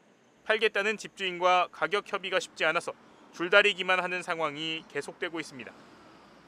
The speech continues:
일부 아파트는 가격이 뛰는 거래도 나타나지만 주로 싸게 나온 급매물들 중심으로 거래가 되다 보니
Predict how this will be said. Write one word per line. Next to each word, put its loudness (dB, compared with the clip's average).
일부 4
아파트는 4
가격이 -2
뛰는 -6
거래도 0
나타나지만 0
주로 4
싸게 2
나온 2
급매물들 -2
중심으로 -6
거래가 2
되다 0
보니 -6